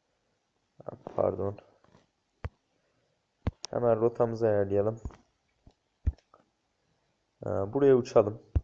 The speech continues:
Ee, rotamızı ayarladık arkadaşlar. Ee,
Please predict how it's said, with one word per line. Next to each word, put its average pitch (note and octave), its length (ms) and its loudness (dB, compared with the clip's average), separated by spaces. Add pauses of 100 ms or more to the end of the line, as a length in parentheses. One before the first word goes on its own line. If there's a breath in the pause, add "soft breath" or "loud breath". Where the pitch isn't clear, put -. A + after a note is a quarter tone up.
(580)
Ee, - 180 -10
rotamızı G#2 680 -2
ayarladık F#2+ 460 2
arkadaşlar. B2 800 0 (840 soft breath)
Ee, F#2+ 40 -2